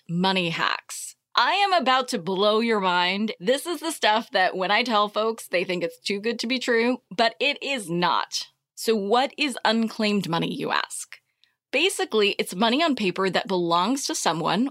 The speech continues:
or that someone is entitled to, but they haven't scooped it up just yet. It's actually very common, and there are billions with a B dollars of unclaimed money in the United States. And, sir, you could be one of them.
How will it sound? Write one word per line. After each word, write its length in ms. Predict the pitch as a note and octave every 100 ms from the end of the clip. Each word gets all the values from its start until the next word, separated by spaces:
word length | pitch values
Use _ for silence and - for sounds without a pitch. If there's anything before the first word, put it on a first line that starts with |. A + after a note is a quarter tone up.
| -
or 240 | F#3 F#3
that 360 | F3 F3+ - -
someone 380 | - F#3 F3+ F3
is 200 | F3 D#3+
entitled 560 | D#3+ - C4 C4+ C4
to, 340 | - E3 D#3+ G3+
but 180 | - A#3+
they 120 | C4+
haven't 280 | F4 E4+ E4+
scooped 300 | - C#4+ -
it 80 | -
up 180 | - -
just 300 | E3 - -
yet. 320 | G#2 - - - - - -
It's 100 | -
actually 320 | C5 - F4
very 300 | B3+ C#4+ C4
common, 480 | - A3 G3+ - G2+ -
and 160 | G3 G3+
there 140 | A3
are 140 | A3+ G#3
billions 840 | E3+ C4+ D4 D#4 A3 F#3 F3 E3+
with 220 | E3+ F#3
a 80 | G#3+
B 500 | F#3+ A#3+ A3+ G3 F#3 - _
dollars 600 | G3+ G#3+ A#3+ F3 E3 F3
of 160 | - F3+ -
unclaimed 580 | A3+ B3+ - C4 B3
money 320 | F3 E3+ E3 -
in 120 | F#3
the 60 | E3+
United 360 | D#3+ D#3 -
States. 560 | - - - - - - -
And, 380 | D4 E4 F#4 F#4 - -
sir, 400 | - A3 C#4 G4+ _
you 220 | A#3 C4+
could 200 | - B4+
be 140 | D4+
one 160 | F4+ F#4+
of 100 | A4
them. 280 | - C4+